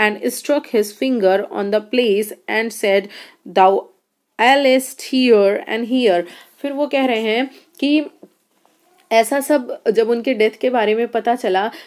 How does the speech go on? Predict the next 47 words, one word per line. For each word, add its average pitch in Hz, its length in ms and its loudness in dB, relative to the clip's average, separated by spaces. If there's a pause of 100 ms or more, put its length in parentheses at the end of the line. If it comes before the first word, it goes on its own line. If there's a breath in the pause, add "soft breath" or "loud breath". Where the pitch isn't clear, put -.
(140 loud breath)
तो 254 380 4
हमने 208 300 -4
ये 262 200 0
जाना 202 380 -2
कि 254 200 -6
उनकी 214 380 -4
जो 247 160 -2
जर्नी 233 460 -2
थी, 214 240 -4
उनकी 190 300 -4
जो 226 120 -6
ये 226 200 -2
लाइफ 190 420 -2
की 254 140 -6
जर्नी 214 320 -2
थी 220 200 -6
वो 180 160 -4
कंप्लीट 214 720 -8
हो 208 100 2
गई। 185 280 -2 (340 loud breath)
वो 247 140 0
बिल्कुल 247 340 -4
फिलोसोफर 214 760 -2
की 214 180 -10
तरह, 190 580 0 (340)
फिजिशियन 247 580 -2
की 226 160 -8
तरह, 196 280 0
एक 220 300 -4
बुद्धिमान 220 540 -4
व्यक्ति 233 300 -4
की 220 160 -12
तरह 214 360 -2 (300 loud breath)
अपना 214 280 -4
जीवन 208 440 -4
जिए 208 260 0
और 208 260 -2
इस 208 240 -8
मटेरियलिस्टिक 202 760 -4
वर्ल्ड 196 280 2
में 208 120 -2
वो 202 140 -6
क्या 190 240 -2
थे, 247 180 -2
वो 226 140 -2
एक 190 220 -2
फिजिशियन 220 720 -6